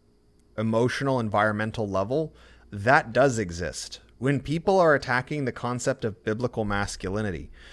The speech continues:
aside from some random crap the Protestant church has put on top of it or whatever, we are actually dealing with a fairly pagan form of masculinity.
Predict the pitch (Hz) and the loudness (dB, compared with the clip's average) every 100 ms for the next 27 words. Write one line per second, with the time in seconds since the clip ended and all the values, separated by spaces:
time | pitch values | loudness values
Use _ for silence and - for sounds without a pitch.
0 | - - 123 170 214 220 214 - 123 92 | -10 -4 4 4 4 2 -2 0 -4 -4
1 | 90 95 123 156 170 156 - 143 151 - | -2 0 2 0 -2 -4 2 4 4 0
2 | - - 104 110 127 - 151 139 - - | -8 -2 0 2 0 -2 -4 -6 -12 -10
3 | - 135 139 - 107 92 82 - _ _ | -2 -2 -2 -6 -4 -4 -8 -16 _ _
4 | - 98 92 87 95 98 117 139 151 156 | -12 -8 -6 -4 -4 -4 -2 0 0 0
5 | 151 165 - _ _ _ _ - - - | -2 -6 -12 _ _ _ _ -20 -20 -20
6 | - - - - - - - - - - | -20 -20 -20 -20 -20 -20 -20 -20 -20 -20
7 | - - - - - - - - - - | -20 -20 -20 -20 -20 -20 -20 -20 -18 0
8 | 143 170 226 220 151 185 - 156 131 170 | 4 8 8 6 4 4 0 -2 0 0
9 | 165 127 117 120 104 - - - 131 185 | 0 0 0 0 0 -4 -6 4 6 6
10 | 185 175 170 160 139 - 135 147 139 123 | 2 0 0 -2 -6 -2 0 2 -2 -2
11 | 131 127 113 104 104 98 - 92 92 78 | -4 -2 -2 -2 -4 -4 -6 -8 -6 -8
12 | - | -12